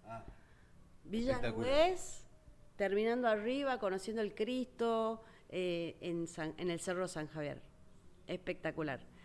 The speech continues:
Speaker 2: Incluso hay una pista donde se hace parapente, donde se hace el Mundial de Parapente una vez al año en Tucumán.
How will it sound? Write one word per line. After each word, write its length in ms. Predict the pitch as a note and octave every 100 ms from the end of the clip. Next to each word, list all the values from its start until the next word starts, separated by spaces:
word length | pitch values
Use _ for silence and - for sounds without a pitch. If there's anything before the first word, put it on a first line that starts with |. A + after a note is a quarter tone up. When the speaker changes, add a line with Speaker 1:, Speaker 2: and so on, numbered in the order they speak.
| - - -
Speaker 2:
Incluso 460 | F3+ F3+ A3+ A#3 A#3
hay 160 | G#3
una 240 | G3+ F#3+ F#3
pista 440 | A#3 A#3+ - A3
donde 240 | G#3+ F3 E3+
se 120 | E3+
hace 200 | E3+ F3
parapente, 840 | E3+ E3+ E3+ A#3 A3+ A3 A3 G#3+
donde 240 | F3+ D#3
se 120 | - F3
hace 160 | -
el 40 | D#3+
Mundial 400 | D#3 E3+ A3 A#3
de 80 |
Parapente 540 | G3 F#3+ F#3+ A3 A3+ G#3+
una 120 | G3+
vez 140 | G3+
al 80 | G3
año 200 | F#3 F#3+
en 60 | F#3+
Tucumán. 600 | F#3 G#3 A3+ A3 A3